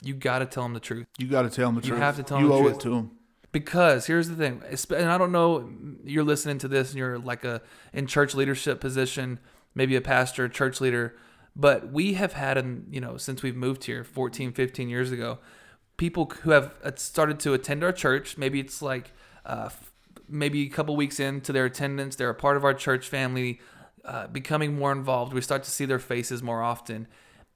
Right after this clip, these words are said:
Speaker 1: And then the conversation comes up to, or the question, they approach us, church leadership, and say, "Hey,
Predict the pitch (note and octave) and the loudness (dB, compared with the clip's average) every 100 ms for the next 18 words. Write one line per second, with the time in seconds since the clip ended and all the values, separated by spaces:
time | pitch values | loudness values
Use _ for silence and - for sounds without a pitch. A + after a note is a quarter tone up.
0 | _ - D3 C#3 C3+ C3 - _ - C#3 | _ -2 0 0 -2 -6 -14 _ -8 -2
1 | D#3 D3+ - D#3+ D3+ C#3+ D#3+ D#3 - D3 | 0 -2 0 0 0 -2 0 -2 -4 -8
2 | C#3+ - _ - D#3 D3 C#3 B2 D3 - | -8 -14 _ -6 -2 -2 -4 -2 -2 -2
3 | - C3+ C3 B2+ A#2 - - C#3 D3 C#3+ | -6 -2 -2 -2 -4 -12 -6 2 2 4
4 | F3 D#3+ - E3 D3+ C3+ - D#3 C#3+ C#3 | 4 4 0 -6 -4 -8 -4 2 2 2
5 | E3+ E3+ E3+ C3+ C3 A#2 - - D3 C3+ | 4 4 2 0 0 0 -8 0 2 2
6 | C#3+ C3 - A#2 - - - - - C3+ | 0 0 -2 -6 -6 -20 -20 -18 -10 -4
7 | C#3+ C3+ B2 D#3 C#3 | 2 2 4 2 2